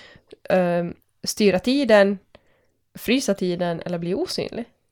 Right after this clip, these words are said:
Så jag tänker på någon av de, jag skulle jättegärna vilja kunna typ go back in time till, eller kunna med den här knappen typ frysa tiden en stund och bara, "Nå, låta mig fundera på det här en stund", eller typ,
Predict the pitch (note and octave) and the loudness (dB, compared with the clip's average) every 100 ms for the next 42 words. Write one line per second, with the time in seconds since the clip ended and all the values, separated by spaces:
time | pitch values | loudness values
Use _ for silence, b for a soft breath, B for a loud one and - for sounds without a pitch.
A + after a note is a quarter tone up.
0 | _ _ _ _ _ _ _ A3 G#3 A#3 | _ _ _ _ _ _ _ 4 4 6
1 | C4+ C4+ B3 B3+ C#4 C#4 A#3 A3 B3 - | 4 4 2 6 6 6 4 4 0 -2
2 | - A#3 B3+ C4+ C#4 B3+ G#3 G3+ G3+ G#3+ | -2 2 4 4 4 4 4 4 2 2
3 | G3 F#3+ F#3+ F#3 - b b b b _ | 0 2 0 -2 -8 b b b b _
4 | _ _ - - F#3+ G#3+ G3 F#3+ G#3+ - | _ _ -12 -8 2 4 6 6 4 2
5 | - G3 F#3+ B3 A3+ F3+ F3+ F#3 - G3 | 0 0 2 4 6 4 0 -2 2 4
6 | F#3+ F#3+ G3 F#3 F3+ F#3 F#3 F#3 A3 A3 | 4 2 2 4 4 2 2 2 0 0
7 | F3+ F3 F3+ - A3 G#3 - F#3+ G#3+ F#3 | -4 -4 -6 -4 0 0 0 0 0 0
8 | E3 D3+ F3 - E3 E3+ F3 - B B | -2 -4 -8 -10 -8 -4 -2 -2 B B
9 | B B B B B B - G#3 G#3 - | B B B B B B -2 0 0 -4
10 | G3+ G3 G3 - G3+ G3 F3+ F3+ E3 D#3+ | -6 -4 -2 -2 0 0 -2 -6 -6 -6
11 | F#3 E3 D#3+ D#3+ E3 E3+ F3+ D#3+ | -8 -10 -8 -4 -6 -6 -10 -12